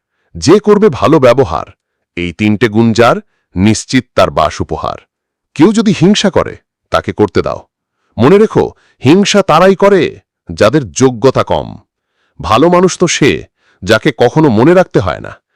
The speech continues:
নিজে থেকেই মনে পড়ে যায়। কেউ যখন মধুর ভাষায় হুমকি দেয়, তখন তার সঙ্গে চিরকালের দূরত্ব সৃষ্টি করুন। তাকে বুঝিয়ে দিন, ফেলা যাওয়া পথে হয়তো মন হেঁটে যাবে, কিন্তু পা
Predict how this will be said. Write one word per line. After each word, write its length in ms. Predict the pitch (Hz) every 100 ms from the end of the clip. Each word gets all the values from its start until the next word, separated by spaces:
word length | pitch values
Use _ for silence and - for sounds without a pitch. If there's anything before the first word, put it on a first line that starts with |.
| _ -
নিজে 300 | 87 90 95
থেকেই 320 | - 98 135
মনে 200 | 147 139
পড়ে 220 | 139 143
যায়। 280 | 131 110 55 - _ _ _ _ _
কেউ 160 | 117 143
যখন 260 | 143 143 147
মধুর 420 | 98 110 117 143
ভাষায় 340 | 117 127 120 107
হুমকি 340 | 104 131 135
দেয়, 240 | 82 57 - _ _ _ -
তখন 220 | 98 113 107
তার 200 | 98 101
সঙ্গে 340 | - 127 123
চিরকালের 580 | 123 135 143 143 139 127
দূরত্ব 300 | 127 135 - 131
সৃষ্টি 380 | - 117 -
করুন। 240 | 85 78 53 - _ _ - _
তাকে 200 | - -
বুঝিয়ে 380 | 117 156 180 185
দিন, 200 | 117 69 58 _ _ _ _
ফেলা 320 | - 92 110 139
যাওয়া 280 | 151 156 156
পথে 340 | 135 139 160
হয়তো 300 | 131 135 135
মন 280 | 113 95 131
হেঁটে 220 | 110 120 110
যাবে, 260 | 98 80 58 _ _ _ _
কিন্তু 240 | 101 95 90
পা 240 | - 95